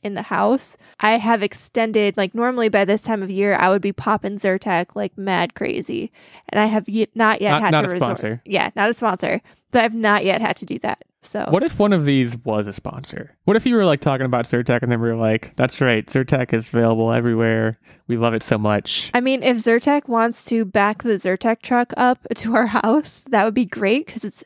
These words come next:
Speaker 1: heckin' expensive. So when I do need it, it's just like my wallet bleeds.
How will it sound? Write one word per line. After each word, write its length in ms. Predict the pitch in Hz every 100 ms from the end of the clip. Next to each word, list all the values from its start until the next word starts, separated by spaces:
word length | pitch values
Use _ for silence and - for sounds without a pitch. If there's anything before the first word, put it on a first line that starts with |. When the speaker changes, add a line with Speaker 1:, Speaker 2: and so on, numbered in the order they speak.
| _ -
Speaker 1:
heckin' 320 | 254 262 220
expensive. 720 | 196 - - 190 233 233 247
So 180 | - 196
when 100 | 190
I 60 |
do 220 | 190 180 180
need 160 | 190
it, 200 | 220 214
it's 160 | 208 -
just 200 | 196 -
like 340 | 92 - - _ _
my 140 | 208
wallet 460 | 190 190 196 208 -
bleeds. 560 | 233 233 240 226 -